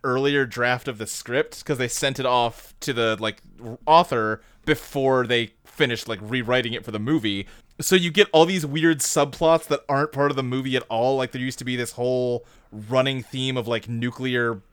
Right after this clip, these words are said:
power and, like, nuclear bombs and stuff, and the only leftover remnant of that is the uranium they have to get from the, what is it, the Libyan terrorists?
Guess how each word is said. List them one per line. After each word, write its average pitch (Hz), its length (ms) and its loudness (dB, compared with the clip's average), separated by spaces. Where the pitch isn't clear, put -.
power 127 580 0
and, 104 400 -6
like, 104 160 -10
nuclear 127 260 -4
bombs 113 460 -2
and 123 80 -10
stuff, 139 200 0
and 123 80 -10
the 143 80 -2
only 160 540 0
leftover 139 680 4
remnant 180 320 6
of 117 60 2
that 117 200 4
is 120 100 -4
the 120 80 -4
uranium 127 540 0
they 104 100 -2
have 107 180 -2
to 110 60 -14
get 117 240 -4
from 110 180 -4
the, 104 420 -2
what 127 120 -8
is 107 100 -6
it, 98 60 -12
the 104 100 -4
Libyan 135 360 -2
terrorists? - 880 0